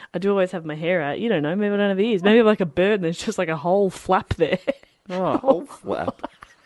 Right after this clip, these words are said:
Speaker 3: A whole flap, not part of a flap.
Speaker 2: Well, I'm
Speaker 1: A whole,
Speaker 2: like, I'm like a
Speaker 1: whole
Speaker 2: butterfly
Speaker 1: flap.
Speaker 2: and I, I taste with my feet.
Speaker 1: <laughs> Ew.
Speaker 2: And that tastes good. It tastes good.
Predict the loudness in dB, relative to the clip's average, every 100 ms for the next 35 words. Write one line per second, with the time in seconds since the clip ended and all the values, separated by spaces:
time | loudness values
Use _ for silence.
0 | -10 -4 2 2 2 -2 -2 -2 -4 -10
1 | -6 -4 -4 -4 -4 -4 -4 -6 -8 -10
2 | -12 _ -12 -4 -2 0 2 2 0 -12
3 | -6 -4 -2 0 2 2 0 -2 0 0
4 | -2 -4 -8 _ _ _ _ _ -14 -6
5 | -6 -6 -10 -12 -6 -6 -6 -10 -18 -8
6 | -4 -2 0 -2 -2 -6 -4 -4 -2 -2
7 | -4 -2 0 2 0 -4 -10 -6 -6 -6
8 | _ _ -20 -20 _ -4 0 0 0 -2
9 | 0 -2 -6 -2 -2 -2 -4